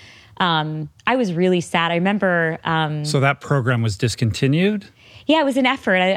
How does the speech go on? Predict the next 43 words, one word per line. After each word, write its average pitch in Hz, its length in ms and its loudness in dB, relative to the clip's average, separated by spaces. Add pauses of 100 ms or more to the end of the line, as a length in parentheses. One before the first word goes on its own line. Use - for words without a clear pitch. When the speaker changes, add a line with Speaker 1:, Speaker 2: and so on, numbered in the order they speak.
Speaker 1:
I, 185 60 -2 (120)
I 208 80 2
mean, 180 400 0 (460)
<sighs> - 400 -4
gosh, 180 220 0
this 196 140 -2
was 185 140 -2
so 185 140 2
painful. 170 340 0
So 185 140 0
I'd 175 80 -2
gone 226 160 0
to 262 60 -2
Flint, 170 420 -2 (640)
and 190 220 2
then 170 540 0 (240)
the 208 100 2
election, 180 460 0
the 160 60 -4
twenty 175 240 0
sixteen 165 420 -4
election 151 360 -2
happened. 147 640 -4 (500)
And 185 120 2
I 185 40 2
actually 190 200 -2
went 170 200 -2
back 156 220 -2
to 160 80 -8
Flint - 400 -8
shortly 147 460 -2
after. - 480 -6 (1000)
And 180 200 2
you 240 160 2
could 175 180 -4
see, 156 800 -2 (1040)
you 220 100 0
could 269 140 0
see 233 140 0
how 175 160 0
traumatized 170 1000 -4
people 156 300 0
were 151 400 -4